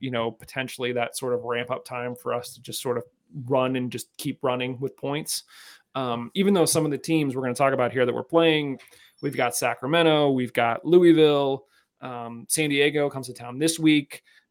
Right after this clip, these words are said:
uh, but we have Louisville, like, twice in three weeks. Um, so lots and lots of games, um, but thankfully, like I said, the vast majority of them are home. So that's great. Guys,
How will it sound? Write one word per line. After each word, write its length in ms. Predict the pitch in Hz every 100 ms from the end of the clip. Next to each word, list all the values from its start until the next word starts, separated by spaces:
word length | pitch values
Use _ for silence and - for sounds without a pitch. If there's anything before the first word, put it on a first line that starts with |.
| _
uh, 180 | 131 - 143 143
but 160 | 147 127
we 80 | 143
have 120 | 127
Louisville, 460 | 151 165 139 139
like, 220 | 127 120 -
twice 360 | 143 147 143
in 80 | 139
three 180 | - 127
weeks. 520 | 151 165 165 - - _ _ _ -
Um, 320 | 131 120 120
so 320 | - 135 127
lots 440 | - 180 196 185
and 100 | 170
lots 300 | 151 147 135
of 80 | 131
games, 640 | 131 131 123 120 123 - - -
um, 200 | 117 117
but 240 | 127 -
thankfully, 420 | 147 139 135 139
like 180 | 127 120
I 40 | 117
said, 300 | - 123 117 _ _ _ _ 143 135 127
the 160 | 127 135
vast 400 | 131 131 131 139
majority 340 | 120 120 120
of 80 | 117
them 140 | 117
are 80 | 117
home. 420 | - 127 120 117 -
So 380 | - 123 117 - _ _ - _ _ _ _ -
that's 200 | 147 -
great. 400 | 139 127 127 -
Guys, 460 | 147 156 151 143 -